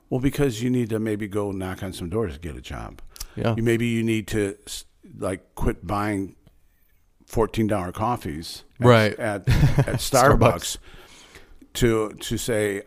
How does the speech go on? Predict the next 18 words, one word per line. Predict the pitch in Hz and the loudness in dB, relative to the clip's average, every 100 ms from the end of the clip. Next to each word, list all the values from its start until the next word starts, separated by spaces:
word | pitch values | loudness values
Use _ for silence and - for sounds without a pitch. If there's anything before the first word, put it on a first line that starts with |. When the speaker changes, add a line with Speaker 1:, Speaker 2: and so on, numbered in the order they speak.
| - - | -14 -8
Speaker 1:
"I | 104 | -2
wanna | 113 113 | 0 0
go | 92 107 | -2 -4
out | 95 | -4
to | 95 | -4
lunch. | 113 117 - - | -4 -4 -10 -8
Oh, | 127 123 | -6 -4
I | |
can't | 92 - 131 | -2 -2 -2
afford | 95 - 151 120 67 - | -4 -4 -4 -4 -8 -2
this | 120 113 - - | 0 0 -6 -4
and | 123 139 139 | 0 0 0
that. | 92 73 - | -6 -8 -6
I | 107 | 0
can | 101 | 2
Speaker 2:
Mm-hmm. | 98 | 2
Speaker 1:
afford | 95 160 104 - - - - _ _ _ _ _ - | 2 2 0 -12 -20 -20 -20 _ _ _ _ _ -16
this | 90 123 190 110 95 - | -2 2 2 0 -4 -6